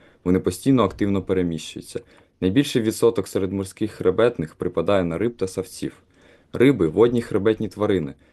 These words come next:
зазвичай холоднокровні, із скритим луском тілом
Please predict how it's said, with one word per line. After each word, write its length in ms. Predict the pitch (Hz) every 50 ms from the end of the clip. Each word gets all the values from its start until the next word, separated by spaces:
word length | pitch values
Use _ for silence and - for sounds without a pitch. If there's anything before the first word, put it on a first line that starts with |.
| _ _ -
зазвичай 380 | 80 85 90 - - 127 131
холоднокровні, 760 | 131 - - 123 110 117 117 117 - 104 90 76 76 71 65 - _ _ - _ _ -
із 100 | - 95
скритим 420 | - - - 123 131 135 135 110
луском 400 | 95 98 104 104 - - 85 78
тілом 440 | 78 - - 117 135 143 156 156 156